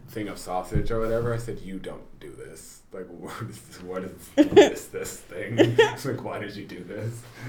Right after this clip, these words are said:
Speaker 1: Oh, God, that's funny.
Speaker 2: Yeah, so that's all I'm doing. I hope to do some crafting.
Speaker 1: True.
Speaker 2: Um, 'cause I like to do that, but I might go see Justice League this weekend, too.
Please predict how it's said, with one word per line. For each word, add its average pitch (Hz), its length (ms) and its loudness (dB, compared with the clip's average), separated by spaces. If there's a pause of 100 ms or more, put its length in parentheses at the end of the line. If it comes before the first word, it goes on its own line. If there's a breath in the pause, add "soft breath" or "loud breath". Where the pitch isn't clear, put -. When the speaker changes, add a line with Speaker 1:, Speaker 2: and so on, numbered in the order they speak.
(380 loud breath)
Speaker 1:
Oh, 101 120 -10
God, - 260 -8 (100)
that's - 160 -10
funny. - 220 -6 (180)
Speaker 2:
Yeah, 135 320 0
so 240 300 8
that's 240 240 8
all - 160 0
I'm 208 100 2
doing. 120 300 2
I 208 140 2
hope 320 400 10
to 262 120 2
do 240 180 2
some 202 220 -4
crafting. 466 640 -4 (420)
Speaker 1:
True. - 160 -10 (480 loud breath)
Speaker 2:
Um, 226 300 -6
'cause 226 180 -12
I 226 60 -2
like 226 200 -6
to - 80 -18
do 254 120 -10
that, 370 220 -6 (180)
but - 240 -2 (720 loud breath)
I 240 140 8
might 247 180 2
go 269 80 6
see 262 140 -4
Justice 247 420 -2
League 277 160 -2
this 285 180 -4
weekend, 294 540 -6 (140)
too. 302 320 -4